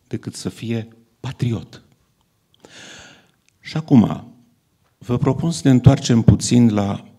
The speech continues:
patriotismul cu pricina. Ă, lucru gravisim din punctul meu de vedere,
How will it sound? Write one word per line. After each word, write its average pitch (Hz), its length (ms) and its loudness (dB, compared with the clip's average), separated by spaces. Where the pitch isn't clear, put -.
patriotismul 95 720 -4
cu - 120 -10
pricina. - 580 -8
Ă, 107 440 -4
lucru - 640 2
gravisim 117 920 0
din 92 160 -4
punctul 113 360 -4
meu 92 140 -4
de 90 100 -8
vedere, 78 480 -10